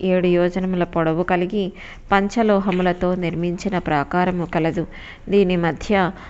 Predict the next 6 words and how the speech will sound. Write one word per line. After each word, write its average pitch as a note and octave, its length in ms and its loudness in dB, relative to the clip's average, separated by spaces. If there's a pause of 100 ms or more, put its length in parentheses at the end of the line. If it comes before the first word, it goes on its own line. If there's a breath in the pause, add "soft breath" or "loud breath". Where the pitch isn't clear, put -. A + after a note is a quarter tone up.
(140 loud breath)
మందారమని G3+ 720 6
పేరు F3 380 0
గల E3+ 160 0
దివ్యమైన G3+ 640 2
వృక్షవాటిక E3+ 760 -2
కలదు. D#3+ 440 -2